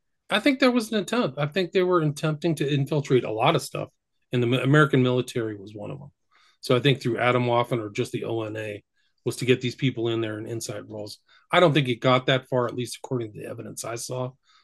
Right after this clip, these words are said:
like, no higher end people, but people were definitely getting training. And even the head of Adam Waffen was a National Guardsman, and he just got arrested again. Well, twenty twenty-three, he's gone for the rest of his life,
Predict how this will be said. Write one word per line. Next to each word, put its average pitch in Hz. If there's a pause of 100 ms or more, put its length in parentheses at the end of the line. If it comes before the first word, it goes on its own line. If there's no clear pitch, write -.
like, 107
no 117
higher 127
end 139
people, 156 (340)
but 139
people 202
were 135
definitely 151
getting 120
training. - (480)
And 135
even 151
the 127
head 143
of 120
Adam 139
Waffen 107
was 104
a -
National 113
Guardsman, 123 (600)
and 107
he 127
just 117
got 113
arrested 110
again. 110 (520)
Well, 120
twenty 120
twenty-three, 107 (760)
he's 143
gone 117
for 107
the 104
rest 104
of 101
his 98
life, 104